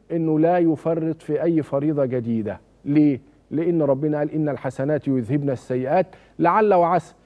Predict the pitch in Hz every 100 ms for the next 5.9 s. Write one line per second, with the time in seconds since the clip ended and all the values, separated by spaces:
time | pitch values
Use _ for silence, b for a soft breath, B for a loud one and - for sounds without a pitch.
0 | b 151 - 147 - 185 165 139 - 151
1 | 151 147 135 147 143 180 185 - b b
2 | b 139 170 151 139 139 131 143 139 139
3 | 143 131 127 120 127 110 117 104 95 -
4 | _ _ _ _ - _ _ _ _ _
5 | _ _ b b b _ 120 98